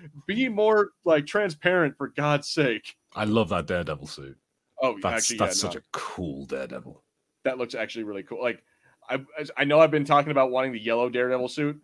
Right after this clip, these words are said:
Speaker 1: back, but actually, yeah, that looks pretty badass. Like, the black with the red trim right there. Like, it, it's kinda reminiscent of his, uh, of his suit in the, in the Netflix T V show,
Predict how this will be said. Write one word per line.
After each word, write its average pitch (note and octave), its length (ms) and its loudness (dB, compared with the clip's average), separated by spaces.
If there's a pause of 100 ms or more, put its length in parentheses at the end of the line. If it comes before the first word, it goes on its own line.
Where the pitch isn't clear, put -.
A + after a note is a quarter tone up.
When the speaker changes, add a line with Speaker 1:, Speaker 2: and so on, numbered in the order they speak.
Speaker 1:
back, D3 360 -2
but B2 260 -2
actually, A2 420 -6
yeah, G2+ 240 -4
that G#2+ 160 -6
looks A2+ 260 -10 (220)
pretty G#2+ 320 -6
badass. F#2 440 -6
Like, A2 120 -8
the A#2 80 -8
black G#2+ 360 -4
with A#2 80 -18
the A2 60 -10
red A2 200 -6
trim A#2 280 -8
right A2+ 160 -4
there. A#2+ 300 -4 (1200)
Like, B2+ 200 0
it, D#3 220 -2
it's D3+ 140 -2
kinda E3 260 0
reminiscent D#3+ 420 2
of C3 220 0
his, C3+ 280 0
uh, A#2+ 260 4 (140)
of B2+ 140 -4
his B2+ 180 -6
suit C#3+ 280 -2
in C3 160 -6
the, B2+ 100 -6 (220)
in B2 160 -4
the A2+ 40 -6
Netflix A#2+ 360 -6
T D#3 100 -6
V D3+ 160 -2
show, D3+ 340 -2